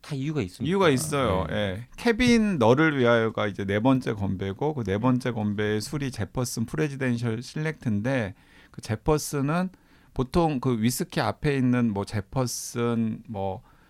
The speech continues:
Speaker 2: 부시밀스 이건 그 양조장 이름이잖아요.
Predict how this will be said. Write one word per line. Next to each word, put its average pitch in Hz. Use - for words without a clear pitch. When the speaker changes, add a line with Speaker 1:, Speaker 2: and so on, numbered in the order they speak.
Speaker 2:
부시밀스 135
이건 107
그 95
양조장 151
이름이잖아요. 98